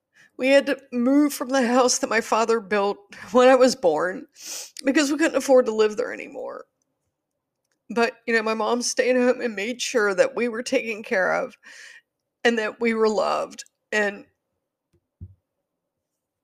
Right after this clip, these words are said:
it just still affects me this day. It's like, "Oh my God,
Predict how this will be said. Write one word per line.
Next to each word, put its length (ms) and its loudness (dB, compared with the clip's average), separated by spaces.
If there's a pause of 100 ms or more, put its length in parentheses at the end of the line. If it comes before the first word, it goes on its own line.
(680)
it 100 -16
just 180 -8
still 320 -2
affects 400 -6
me 140 -10
this 260 -14
day. 340 -10
It's 180 -16
like, 160 -14
"Oh 100 -20
my 320 -16
God, 140 -12